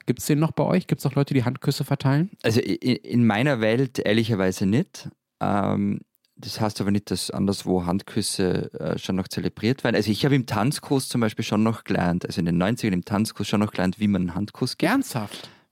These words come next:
Speaker 2: Mhm.
Speaker 1: Aha.
Speaker 2: Ähm, aber ich, ich kenn zum Beispiel Leute, die unironisch "Küss die Hand" sagen, um sich zum Beispiel zu bedanken. Ähm, und ich mag das auch irgendwie. Also so barock bin ich dann schon.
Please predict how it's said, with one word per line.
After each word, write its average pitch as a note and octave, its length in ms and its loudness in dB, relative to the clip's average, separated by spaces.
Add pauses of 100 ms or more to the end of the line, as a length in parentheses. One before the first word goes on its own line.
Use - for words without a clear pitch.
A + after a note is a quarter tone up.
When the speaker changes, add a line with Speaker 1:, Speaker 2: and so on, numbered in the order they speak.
(140)
Speaker 2:
Mhm. A#2 360 4 (600)
Speaker 1:
Aha. G2+ 600 0
Speaker 2:
Ähm, G#2 180 0 (380)
aber - 280 0
ich, - 360 -4
ich - 120 0
kenn C#3 220 2
zum E3+ 160 2
Beispiel B2+ 300 2
Leute, G2+ 420 2
die - 180 -6 (180)
unironisch B2 920 2
"Küss - 260 -2
die A#2 120 0
Hand" A2 240 0
sagen, G2 440 0
um G#2+ 180 0
sich - 180 -4
zum G#2+ 120 -2
Beispiel G2 260 -4
zu - 100 -8
bedanken. - 680 -6 (140)
Ähm, F#2 240 -2
und G#2 140 -2
ich - 140 -4
mag G#2 220 0
das - 180 -4
auch - 140 -4
irgendwie. - 360 -6
Also - 180 -6 (200)
so - 140 -8
barock - 520 -4
bin - 120 0
ich A2+ 80 -2
dann - 160 -6
schon. - 260 -8